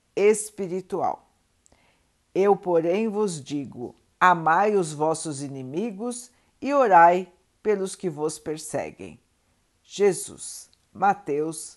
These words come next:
cinco, quarenta e quatro. Temos efetivamente duas classes de adversários:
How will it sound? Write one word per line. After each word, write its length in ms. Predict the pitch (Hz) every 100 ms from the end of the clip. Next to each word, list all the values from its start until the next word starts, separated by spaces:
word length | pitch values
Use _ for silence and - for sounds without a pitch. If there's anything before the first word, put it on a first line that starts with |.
| _
cinco, 840 | - - - 180 185 180 185 185 - _
quarenta 500 | _ 160 160 143 -
e 40 | 170
quatro. 560 | - - - _ - _ _ _ _ _ _ _ _ _ _
Temos 460 | 294 294 220 160
efetivamente 1200 | 190 214 180 - 147 131 123 160 185 156 - 107 _ _ _ _
duas 640 | 151 160 277 277 233 226
classes 640 | - 165 156 190 - 180 170
de 140 | 165
adversários: 1200 | 175 165 170 175 175 - 104 82 98 69 - -